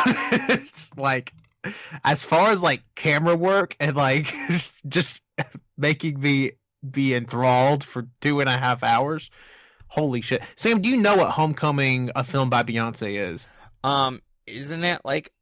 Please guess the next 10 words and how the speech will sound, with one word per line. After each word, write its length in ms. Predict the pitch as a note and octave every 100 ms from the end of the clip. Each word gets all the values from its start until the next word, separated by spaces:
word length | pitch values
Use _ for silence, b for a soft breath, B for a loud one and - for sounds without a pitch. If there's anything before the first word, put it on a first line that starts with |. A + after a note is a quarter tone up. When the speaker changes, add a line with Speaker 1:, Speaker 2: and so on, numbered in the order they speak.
| _
Speaker 2:
a 560 | B2 C3+ C3 C3 C3+ C3 C3 _ _ _ -
movie 400 | B2 C3 B2+ B2 - _ _ _
based 260 | - A#2+ - - _ _ _ _ _ _ _
surrounding 480 | - A#2+ A#2 A#2 A2+
one 100 | B2
of 60 |
her 100 | B2
concerts, 680 | - A#2+ A#2 - - - -
but 260 | - B2+ -
Speaker 1:
Yeah, 120 | F3+